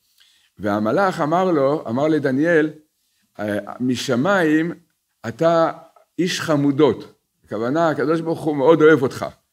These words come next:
היה צדיק גדול דניאל. היה, אז הוא אמר לו, "לכן הקדוש ברוך הוא שלח אותי אליך, לגלות לך סודות תורה, מה שלא נודע לאף אדם." הוא אמר לו, "ועכשיו אני אספר לך,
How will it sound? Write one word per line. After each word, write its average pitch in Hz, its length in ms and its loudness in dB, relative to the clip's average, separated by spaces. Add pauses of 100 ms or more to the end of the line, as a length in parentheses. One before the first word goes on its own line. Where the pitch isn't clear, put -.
(160)
היה 214 100 -2
צדיק 208 300 0
גדול 202 260 4
דניאל. 110 360 -2 (540)
היה, 135 420 0 (500)
אז 101 120 -8
הוא 120 60 0
אמר 170 220 2
לו, 175 300 4 (140)
"לכן 185 320 -4
הקדוש 175 340 -2
ברוך 165 140 -8
הוא 180 80 -2
שלח 165 400 -2
אותי 190 280 -2
אליך, 107 340 -4 (680)
לגלות 135 440 2
לך 190 240 -2 (640)
סודות 160 540 0 (260)
תורה, 160 540 2
מה 151 120 -2
שלא 160 300 0
נודע 170 340 0
לאף 139 340 0
אדם." 98 300 -4 (840)
הוא 107 80 -6
אמר 175 240 0
לו, 180 240 4
"ועכשיו 196 340 0
אני 196 100 -2
אספר 202 380 -2
לך, 180 260 -2